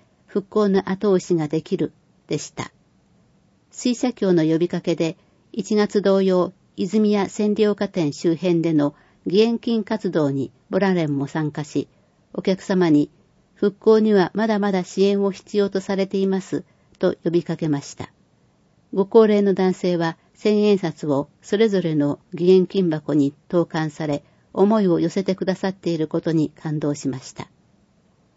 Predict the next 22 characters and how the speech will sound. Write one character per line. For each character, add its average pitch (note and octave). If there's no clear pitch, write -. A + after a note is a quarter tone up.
写 G#3
真 G#3
が G3+
二 G#3
枚 F3+
あ D#3
り D#3
ま C#3+
す。 -
説 G3+
明。 F3
一 G3
枚 F3+
目。 D#3+
義 F#3+
援 A3
金 G#3+
箱 D#3
を C#3+
抱 D#3+
え D#3+
た -